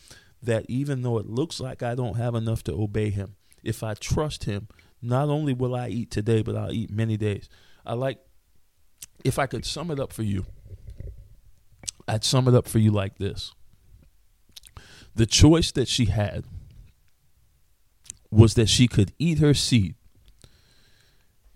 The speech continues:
and die, or she could sow her seed and live. Let me say it a different way. She was gonna eat what she had.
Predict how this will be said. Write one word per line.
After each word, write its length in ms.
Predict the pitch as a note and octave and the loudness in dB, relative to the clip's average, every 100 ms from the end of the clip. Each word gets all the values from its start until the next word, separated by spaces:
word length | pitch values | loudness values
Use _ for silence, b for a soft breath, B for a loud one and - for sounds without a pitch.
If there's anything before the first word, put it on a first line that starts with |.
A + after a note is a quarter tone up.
| _ | _
and 200 | A2+ G#2 | 2 2
die, 360 | G2+ A#2 G#2+ G2 - | 4 2 2 0 4
or 160 | G2+ | 4
she 240 | G#2 - A#2 | 4 4 2
could 260 | - G2 | 2 2
sow 300 | - - D3+ | 4 8 8
her 160 | A2+ G#2 | 10 6
seed 520 | - - G#2+ F#2+ G2+ A2+ - - | 6 2 2 0 -4 -12 -8 2
and 180 | G#2+ | 2
live. 360 | G#2+ A2 F2+ - | 6 4 4 0
Let 120 | G#2+ | 0
me 80 | G#2+ | 2
say 140 | A2+ | 4
it 60 | A2 | 6
a 60 | G#2+ | 6
different 300 | A#2 G#2 G2+ | 4 2 0
way. 180 | F#2+ - b b b b b b _ | -4 -6 b b b b b b _
She 240 | - A#2+ | -2 2
was 140 | C3 | 2
gonna 240 | C3 C3+ B2+ | 4 2 2
eat 220 | B2 C#3+ | 0 0
what 160 | C3+ C3+ | 2 2
she 140 | C3 | 2
had. 260 | B2+ G#2+ | 4 2